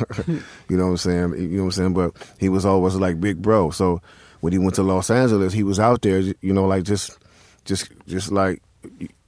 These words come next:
uh, mingling with people. And he, he called us one day. He was like, "Yo, man, I've been out here in California, and I've been to, like, four house parties, and it's been nothing but celebrities at there.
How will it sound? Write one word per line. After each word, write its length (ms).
uh, 440
mingling 420
with 140
people. 300
And 160
he, 220
he 120
called 260
us 80
one 160
day. 120
He 60
was 100
like, 180
"Yo, 260
man, 200
I've 120
been 120
out 140
here 80
in 80
California, 680
and 140
I've 80
been 140
to, 80
like, 180
four 220
house 260
parties, 380
and 100
it's 80
been 260
nothing 400
but 160
celebrities 560
at 100
there. 260